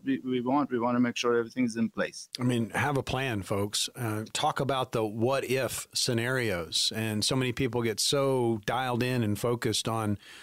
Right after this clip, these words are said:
Speaker 2: those go-go years, the early years in retirement, the fun you're going to have. And look, we all wanna have fun in retirement, but you
Speaker 1: Right.
Speaker 2: also need to make sure you're planning,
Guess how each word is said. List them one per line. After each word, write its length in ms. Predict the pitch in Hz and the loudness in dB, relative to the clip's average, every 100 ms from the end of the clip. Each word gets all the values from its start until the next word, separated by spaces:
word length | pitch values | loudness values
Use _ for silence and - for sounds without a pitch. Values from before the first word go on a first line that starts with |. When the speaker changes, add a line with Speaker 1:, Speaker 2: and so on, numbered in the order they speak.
| - - | -8 0
Speaker 2:
those 200 | 117 98 | 0 2
go-go 420 | 139 135 127 117 | 2 2 4 4
years, 340 | 113 104 101 | 4 2 2
the 120 | 117 | 2
early 240 | 113 135 131 | 2 2 2
years 260 | 117 123 | 2 2
in 100 | 113 110 | 2 0
retirement, 480 | 107 127 123 107 | 0 -2 0 0
the 80 | 104 | -2
fun 400 | - - 139 135 | -2 -2 2 2
you're 100 | 120 | 2
going 360 | 110 123 117 104 | 0 0 0 0
to 40 | |
have. 400 | 98 127 117 107 | 0 -2 -2 0
And 160 | 110 143 | 2 2
look, 180 | 196 123 | 2 2
we 160 | 117 117 - | 2 0 0
all 240 | 180 208 | 2 4
wanna 180 | 131 107 | 2 0
have 200 | 107 98 | -2 -2
fun 240 | - 110 | -2 -2
in 140 | 98 92 | 0 -2
retirement, 560 | 85 139 135 101 92 - - - - | -2 -2 0 0 -4 -8 -20 -12 -2
but 100 | 110 | 0
you 60 | |
Speaker 1:
Right. 80 | 104 | 2
Speaker 2:
also 420 | 139 190 - 131 | 2 2 2 4
need 280 | 120 120 117 | 4 4 2
to 80 | 110 | 2
make 200 | 110 107 | 0 0
sure 180 | - 120 | 0 0
you're 160 | 113 104 | 0 0
planning, 540 | - 123 120 117 110 | -2 -4 -2 -2 -2